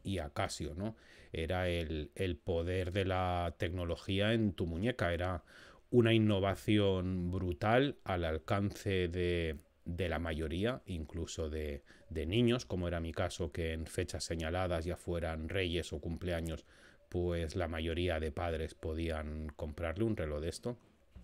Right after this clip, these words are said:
Pero yo a lo que iba es que, eh, me gustaban los coches, siempre me gustaron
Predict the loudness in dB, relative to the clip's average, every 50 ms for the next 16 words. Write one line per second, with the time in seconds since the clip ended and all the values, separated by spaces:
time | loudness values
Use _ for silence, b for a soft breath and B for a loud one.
0 | -20 -20 -20 _ -6 -6 -6 -6 B B B B B B B B 2 4 6 8
1 | 8 8 6 6 8 8 10 10 10 8 6 6 6 6 6 6 4 2 0 0
2 | 0 2 4 4 4 2 0 -2 -2 -2 -2 0 -2 -2 -2 -4 -4 -4 -6 -6
3 | -4 -4 -2 -2 -2 -2 -4 -6 -2 2 2 2 4 4 0 0 0 -2 -2 -2
4 | -2 -2 -2 -2 -2 -2 -4 -4 -6 -4 0 2 2 2 2 2 0 -4